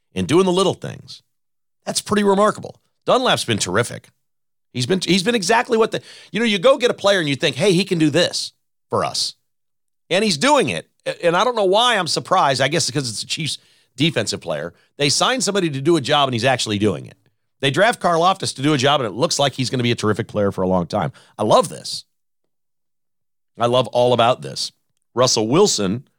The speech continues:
will be up against the Chiefs this week. There was some question after he was benched last week during their disastrous loss to the Rams.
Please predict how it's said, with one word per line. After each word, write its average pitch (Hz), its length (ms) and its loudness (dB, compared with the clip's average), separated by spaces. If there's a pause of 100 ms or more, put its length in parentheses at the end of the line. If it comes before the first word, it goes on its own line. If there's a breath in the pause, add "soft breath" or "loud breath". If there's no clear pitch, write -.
(720)
will 113 160 0
be 120 140 2
up 113 100 2
against 104 280 -2
the 87 60 -12
Chiefs 90 280 -4
this - 180 -6
week. 107 200 -4
There 113 100 -2
was 98 100 0
some 160 180 2
question 156 480 0
after 101 200 -4
he 107 60 0
was 92 120 -2
benched 127 360 -2
last 80 280 -6
week 92 200 -4
during 101 200 -4
their 92 140 -2
disastrous 101 640 -2
loss 104 220 -2
to 90 100 -12
the 82 60 -10
Rams. 113 400 -4